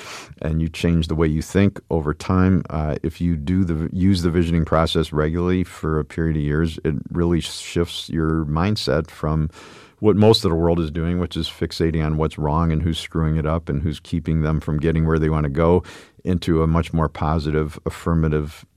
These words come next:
mindset of, like, what do I wanna create and what will this look like, feel like, in our case, taste like when it's working really well.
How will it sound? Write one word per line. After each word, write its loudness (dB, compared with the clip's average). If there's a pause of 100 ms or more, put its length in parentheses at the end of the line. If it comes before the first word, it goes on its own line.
(120)
mindset 0
of, -2
like, -2
what 2
do 2
I 4
wanna 0
create -2
and -2
what -2
will -2
this -4
look -4
like, -2
feel -4
like, -4
in -4
our -4
case, -8
taste -4
like -2
when -4
it's -12
working -6
really -8
well. -2